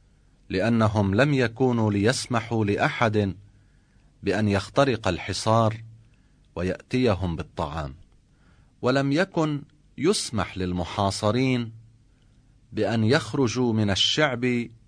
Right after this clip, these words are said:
إلا في أيام الموسم، موسم العمرة في رجب، وموسم الحج في شهر ذي الحجة، فكانوا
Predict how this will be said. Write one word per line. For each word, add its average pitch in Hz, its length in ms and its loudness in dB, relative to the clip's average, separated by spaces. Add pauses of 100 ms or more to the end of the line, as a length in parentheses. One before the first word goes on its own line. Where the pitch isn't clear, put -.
إلا 160 300 2
في 113 320 -4
أيام 110 400 0
الموسم، 110 640 -2 (840)
موسم 107 460 0
العمرة 101 800 -2
في 95 380 -4
رجب، 117 400 0 (880)
وموسم 98 580 -2
الحج 110 540 -4
في 87 220 -6
شهر 107 320 -2
ذي 90 180 -2
الحجة، 78 560 -6 (1120)
فكانوا 107 720 2